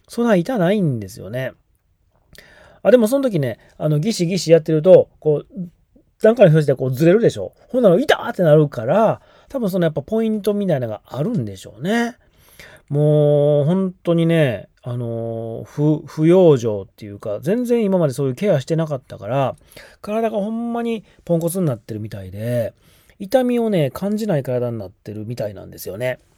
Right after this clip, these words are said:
まあ、ある意味無敵なんですけど。<laughs> だから、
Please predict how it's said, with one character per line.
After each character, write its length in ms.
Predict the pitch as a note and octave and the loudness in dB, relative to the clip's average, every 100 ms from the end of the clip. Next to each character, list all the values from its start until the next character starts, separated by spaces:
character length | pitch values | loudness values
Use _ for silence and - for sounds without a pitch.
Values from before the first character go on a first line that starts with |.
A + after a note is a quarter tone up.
| _ - | _ -6
ま 120 | E3 | 0
あ、 40 | D3 | 4
あ 60 | |
る 80 | D#3 | 4
意 20 | |
味 100 | G#3+ | 4
無 120 | C#3 C3 | 2 -2
敵 180 | B2+ | -2
な 100 | D#3 G2+ | -2 -2
ん 40 | |
で 80 | F#2+ | -8
す 80 | - | -6
け 80 | |
ど。 80 | A2+ - C3 C3+ - G#3+ - A#3+ - A3 D3+ - - - - D3+ _ - - _ _ _ - - - - A#3+ E3+ | -4 -4 -4 -2 0 0 0 -4 -6 -6 -6 -8 -12 -12 -10 -12 _ -10 -10 _ _ _ -20 -20 -16 -12 -10 -4
<laughs> 60 | D3+ | 0
だ 140 | C4+ | 0
か 160 | - A#3+ | 0 0
ら、 260 | C#4+ C4 | 0 0